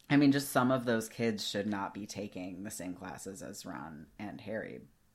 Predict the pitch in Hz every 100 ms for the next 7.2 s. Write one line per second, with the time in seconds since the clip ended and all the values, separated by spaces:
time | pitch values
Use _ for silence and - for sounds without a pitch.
0 | _ _ _ _ _ _ _ - _ -
1 | 104 - 98 - 98 92 - 95 98 98
2 | 101 98 - 101 95 - - - - _
3 | - - 82 73 85 85 - _ _ _
4 | - - - - _ _ _ _ _ _
5 | _ _ - 53 - _ _ - - -
6 | 98 98 98 101 101 - _ - 110 101
7 | 104 -